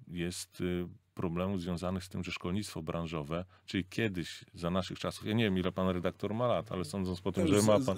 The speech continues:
Speaker 2: z-, zostawmy to.
Speaker 1: <laughs> Zostawmy to w tajemnicy, powie mi pan po programie. Kiedyś szkoły zawodowe były czymś, no, bardzo ważnym w
Speaker 2: Czyli
Speaker 1: systemie
Speaker 2: chce pan mi
Speaker 1: edukacji.
Speaker 2: powiedzieć, że Prawo i Sprawiedliwość pomimo
Speaker 1: Mhm.
Speaker 2: ośmiu lat rządów i pomimo tego, że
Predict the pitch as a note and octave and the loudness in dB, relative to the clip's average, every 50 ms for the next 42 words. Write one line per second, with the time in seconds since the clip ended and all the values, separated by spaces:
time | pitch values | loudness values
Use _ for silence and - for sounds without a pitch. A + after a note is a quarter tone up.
0 | C3 B2+ - - A#2+ A#2+ D3 C#3+ - - D3+ B2 A2 F#2+ F2+ F#2 - A#2+ A2+ A2 | 0 -4 -4 -2 0 0 0 2 2 2 2 4 4 2 0 0 -2 -2 -4 -2
1 | A#2+ B2+ G#2+ G2+ - - C3+ B2 - - A2 G#2+ - - A2 G#2 G#2 G#2 G2+ G2 | 2 2 2 4 6 8 6 6 6 4 2 2 4 4 6 6 6 4 2 -4
2 | - _ _ - A#2+ A#2 A#2 A2+ A2+ A2 G#2 F#2 - G#2+ - - G#2 G#2 G2+ - | -8 _ _ 2 4 6 6 8 6 6 4 4 0 -2 2 4 4 4 4 4
3 | - G2+ F#2 - G2 - - G2+ G2 G2 F#2+ F#2 F#2 G2+ A2 A#2 A#2+ - - - | 2 2 0 0 -4 -2 -2 0 0 2 4 2 2 2 0 -4 -6 -10 -16 -20
4 | - _ - - A#2 A#2 A#2+ - - - - A2+ A2+ A2 G#2 A2 G2+ G#2 A2 F#2+ | -20 _ 0 0 0 2 0 -2 -2 0 2 2 2 2 2 2 0 0 0 0
5 | G2 G2+ G2+ A2 G#2 G2 G#2+ G#2+ A2 G#2+ G#2+ - - - G#2+ G#2+ A2 G#2+ - - | 0 0 0 0 0 0 0 2 2 2 2 0 -2 -2 0 0 0 0 -2 -6
6 | - _ _ - _ _ - - - - _ - G#2 F#2 - A2 A#2 A2+ A2 A#2+ | -14 _ _ -20 _ _ -20 -20 -20 -18 _ -4 -2 2 4 4 4 4 2 0
7 | A2+ B2 A#2+ G#2 F2 F2 E2 D#2+ D#2+ - - A2 A2+ G2+ F#2+ G2 F#2+ F#2 G2 G2 | 4 4 4 4 4 2 -2 -4 -4 -4 -4 -2 2 4 4 6 6 6 6 4
8 | - - F2+ E2+ E2 B2 A2+ A2 C3+ C#3+ D3 B2+ G#2+ F#2+ G#2+ A2 - - B2+ D3 | 4 4 4 4 2 2 0 2 2 2 2 0 -2 -2 -2 -2 0 0 -2 0
9 | C#3 C#3 C#3 A2+ - - - A2 F#2+ G2 F#2 F#2 G#2 A2 G2 F#2 F2 F2 - - | 0 -2 -4 -6 -6 -6 -8 -8 -8 -8 -8 -8 -8 -6 -6 -6 -6 -6 -6 -8
10 | - - A2 G2+ G#2 A#2 B2 A#2+ A2+ G#2 A#2 C#3 C#3 - - A#2 A2+ A2 G2+ F#2 | -6 -2 0 0 2 4 2 2 2 2 0 -2 -2 -2 -2 -2 -2 -2 -2 -2
11 | F#2 F#2+ G#2+ F#2+ F#2 F2 G2+ A#2+ A#2+ - - B2 G2+ - A2 G#2 A2+ B2 A#2+ A2 | -2 -2 -2 -2 -2 -2 -2 -4 -4 -6 -10 -8 -4 -4 -2 -2 -2 -2 -2 -2
12 | G2 - B2 A#2 A#2 A2+ G2+ F#2 G2 G2 F#2 | -2 -2 -4 -4 -2 -4 -2 -2 -2 -4 -4